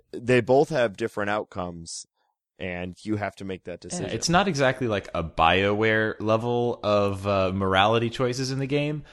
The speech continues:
Speaker 2: but it does have kind of a lot of, uh, of choices that you have to make. And what's interesting about it is it often will present you with one choice that is the choice that you would naturally make as a gamer,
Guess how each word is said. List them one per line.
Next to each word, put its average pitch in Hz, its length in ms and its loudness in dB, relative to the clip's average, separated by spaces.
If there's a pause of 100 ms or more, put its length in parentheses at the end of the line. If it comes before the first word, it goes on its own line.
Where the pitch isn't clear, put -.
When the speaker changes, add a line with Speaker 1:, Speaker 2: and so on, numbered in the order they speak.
(140)
Speaker 2:
but 131 380 4
it 131 140 -4
does 156 220 0
have 131 220 -4
kind 113 240 -2
of 113 60 -2
a 110 60 0
lot 95 320 0
of, 85 280 -6
uh, 78 320 -2 (240)
of 87 220 -2
choices 104 400 0
that 90 100 -2
you 90 120 0
have 92 140 -4
to 87 60 -8
make. 98 340 -4
And 123 120 -2
what's 131 180 0
interesting 143 380 -2
about 98 200 2
it 95 100 -2
is 90 180 -4 (640)
it 120 180 0
often 127 520 4
will 107 140 -2
present 101 340 -2
you 95 120 -2
with 95 240 -4 (220)
one 117 320 2
choice 101 400 0
that 92 220 -2
is 85 420 -4
the 87 580 -4
choice 113 340 -2
that 101 100 -4
you 98 80 0
would 85 100 -2
naturally 85 420 -2
make 78 240 -8
as 76 80 -10
a 82 60 -8
gamer, 107 440 -2